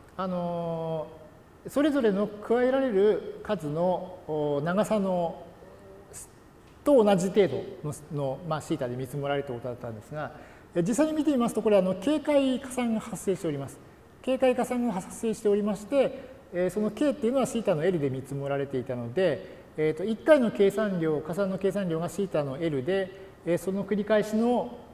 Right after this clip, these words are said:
回数がシータのLで見積もられていますので、この加算の計算量の合計っていうのはシータのエル二乗と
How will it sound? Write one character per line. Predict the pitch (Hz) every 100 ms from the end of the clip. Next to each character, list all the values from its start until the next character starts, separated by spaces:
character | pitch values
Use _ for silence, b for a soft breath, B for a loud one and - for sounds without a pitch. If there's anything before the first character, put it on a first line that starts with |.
| - -
回 | 190 190
数 | 214 190
が | 190 226
シ | 208
ー |
タ | 175
の | 156
L | 170
で | 156
見 | 139
積 | 131
も | 147
ら | 151
れ | 147
て | 147
い | 147
ま | 156
す | -
の | 160
で、 | 233 - - -
こ | 180
の | 175
加 | 175
算 | 202 208
の |
計 | 180 208
算 | 226
量 | 180
の | 139
合 | 135 139
計 | 170
っ |
て | 160
い |
う |
の | 175
は |
シ | 165 220
ー |
タ | 175
の | 139
エ | 202
ル | 151
二 | 147 208
乗 | 208
と | 202